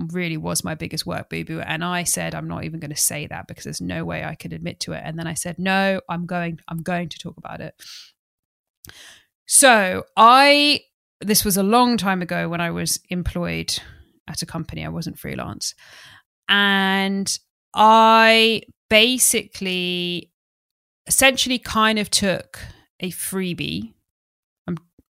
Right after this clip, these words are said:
I'm not gonna go into, like, the full detail of this, uh, but I essentially took a freebie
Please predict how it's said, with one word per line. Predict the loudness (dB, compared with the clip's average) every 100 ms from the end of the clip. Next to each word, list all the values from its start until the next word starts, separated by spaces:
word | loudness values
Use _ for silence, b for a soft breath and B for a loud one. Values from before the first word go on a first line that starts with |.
| -6
I'm | -2
not | 0
gonna | 0
go | 0
into, | 0 -4 -4
like, | -4 -4
the | -6
full | -6 -4 -4 -4
detail | -4 -4 -4 -6
of | -8 -8
this, | -10 -8 -10 -14 B B B B B _ _
uh, | -2 0 0 -2 -4 -8 -14 _ _ _ _ _
but | 2 4 2 -2 -4
I | 0
essentially | 2 2 0 -2
took | -2 0 0 -2 -12 -18 _ -4
a | -2 -4
freebie | -8 -8 -2 0 0 -2 -6 -8 -8 -10 -14